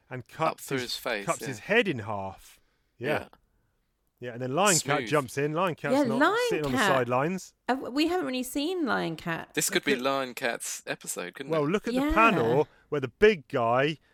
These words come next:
Speaker 1: my favourite of the three, shouting "Hector," and Lion Cat is eating the guy's face.
Speaker 2: Yeah.
Speaker 1: Eating his face.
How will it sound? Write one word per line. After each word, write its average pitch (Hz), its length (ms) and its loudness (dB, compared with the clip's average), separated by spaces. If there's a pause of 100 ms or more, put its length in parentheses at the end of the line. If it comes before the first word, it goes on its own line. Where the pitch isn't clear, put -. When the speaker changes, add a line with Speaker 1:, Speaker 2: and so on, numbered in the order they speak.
(220)
Speaker 1:
my 131 100 -6
favourite 147 440 0
of 110 80 -12
the 113 80 -10
three, 127 500 -4 (240)
shouting 147 560 -2
"Hector," 156 680 2 (220)
and 123 140 -8
Lion 202 240 2
Cat 151 240 -4
is 127 140 -6 (200)
eating 175 520 -4
the 139 80 0
guy's 147 260 2
face. - 640 -4 (340)
Speaker 2:
Yeah. 107 200 -8 (340)
Speaker 1:
Eating 220 320 0
his 165 140 0
face. - 520 -2